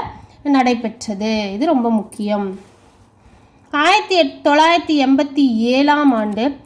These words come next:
லோக் அதாலத் எனப்படும் மக்கள் நீதிமன்றம் ஏற்படுத்தப்பட்டன.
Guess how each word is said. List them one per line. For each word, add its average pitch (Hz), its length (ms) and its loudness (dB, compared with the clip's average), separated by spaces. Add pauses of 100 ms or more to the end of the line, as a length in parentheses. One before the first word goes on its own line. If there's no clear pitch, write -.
(200)
லோக் 311 380 6
அதாலத் 285 560 2
எனப்படும் 247 580 0
மக்கள் 285 440 0
நீதிமன்றம் 233 680 0
ஏற்படுத்தப்பட்டன. 226 1040 -4